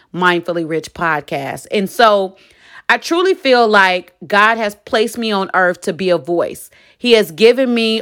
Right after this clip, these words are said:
all of the wisdom in my career field. In my big girl job, I still work for a credit union. I'm still in the financial industry.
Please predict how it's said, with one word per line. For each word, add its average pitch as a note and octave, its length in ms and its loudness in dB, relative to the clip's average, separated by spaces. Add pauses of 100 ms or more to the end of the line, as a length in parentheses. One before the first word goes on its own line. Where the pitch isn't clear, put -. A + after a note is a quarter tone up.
all A#3 280 2
of A3 100 -4
the G3+ 80 -2
wisdom G3 560 0
in F#3 180 -2
my F3+ 180 2
career G#3 360 0
field. F3+ 460 0
In F#3 160 -2
my F3+ 120 -2
big G3+ 220 2
girl F3 220 0
job, E3+ 320 2
I E3+ 100 -4
still F3 600 0 (260)
work G3+ 260 2
for F#3 440 2
a G3 100 0
credit F#3 400 0
union. E3 400 -4
I'm E3+ 180 -4
still G3 440 2
in G3+ 220 -2
the F#3+ 80 0
financial F3+ 540 -2
industry. F3 580 -4